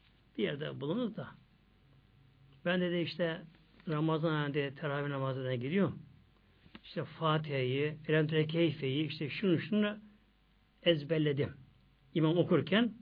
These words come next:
namazda dedi, ezberledim. Biraz da elhamdülillah girgin,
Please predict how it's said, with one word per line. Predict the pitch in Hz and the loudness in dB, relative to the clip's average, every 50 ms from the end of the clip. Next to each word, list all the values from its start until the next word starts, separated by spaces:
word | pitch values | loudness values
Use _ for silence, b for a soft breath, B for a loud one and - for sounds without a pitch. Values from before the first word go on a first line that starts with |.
| - - - - | -20 -18 -8 -6
namazda | 147 139 139 135 123 117 123 | -4 -2 0 -2 -2 -2 -2
dedi, | 123 143 190 233 226 - - - - - - | -2 0 0 0 -2 -2 -4 -10 -10 -4 0
ezberledim. | 175 165 139 143 151 135 131 127 123 120 107 - - - - - - - - - _ _ _ _ _ _ _ _ _ _ _ _ _ _ _ _ _ _ _ _ _ _ _ _ _ _ _ _ _ _ _ _ _ _ - _ - - | 0 0 0 0 -2 -2 0 0 -2 -2 -4 -6 -10 -16 -20 -20 -20 -20 -20 -20 _ _ _ _ _ _ _ _ _ _ _ _ _ _ _ _ _ _ _ _ _ _ _ _ _ _ _ _ _ _ _ _ _ _ -20 _ -20 -18
Biraz | 262 262 226 214 208 185 175 160 156 | -12 -6 -2 0 2 4 2 4 2
da | 180 170 170 180 185 - - - - - - - - - - | 2 2 0 -2 -4 -12 -18 -18 -18 -18 -18 -18 -20 -10 -6
elhamdülillah | 165 143 151 175 170 165 156 139 120 117 | -4 0 0 2 2 4 2 2 -2 0
girgin, | - 208 214 185 175 139 151 180 202 220 214 - | 4 6 6 6 6 4 2 2 2 0 -4 -8